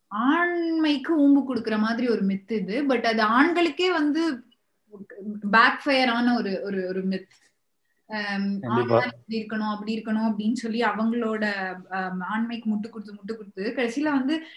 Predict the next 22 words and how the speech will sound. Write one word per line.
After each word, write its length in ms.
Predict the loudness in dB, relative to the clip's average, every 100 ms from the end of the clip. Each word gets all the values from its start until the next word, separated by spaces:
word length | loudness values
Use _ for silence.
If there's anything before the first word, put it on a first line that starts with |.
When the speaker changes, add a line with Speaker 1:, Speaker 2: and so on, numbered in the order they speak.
| -2
Speaker 1:
"டேய், 180 | 2 4
எங்களை 200 | 4 4
எதுவுமே 360 | 6 6 6
பண்ண 220 | 6 8
விட 120 | 8 10
மாட்டேங்கிறீங்களேடா" 800 | 8 8 8 8 8 8 6
அப்படிங்கிற 580 | 6 6 6 6 6 6
ஒரு 300 | 4 4 0 -2 -12 -12 -14 -16 -20 -8
செல்லுக்குள்ள 440 | 2 6 6 6 4
போய் 20 |
Speaker 2:
அதாவது 500 | 6 10 10 10 8 4 -8 -8 -6 -6 -6 -6 -6 -2
Speaker 1:
அடைச்ச 320 | 0 0 2
மாதிரி 560 | 2 2 0 -2 -2 -2
ஆயிடுச்சு 560 | -4 -4 -2 -4 -6
இது. 280 | -12 -14 -18 _ _ _ _ _ _
ஆம். 380 | -6 -4 -4 -6 -8 -18 _
Speaker 2:
ஆமா. 340 | -4 -2 -2 -6 -10 _ _ _
அஹ், 320 | -4 2 6 6
ஏதாவது 280 | 8 8
இந்த 140 | 8 6
கேபிட்டலிசத்துக்கு 800 | 6 4 6 6 6 4 2 6
எதிரி 280 | 6 6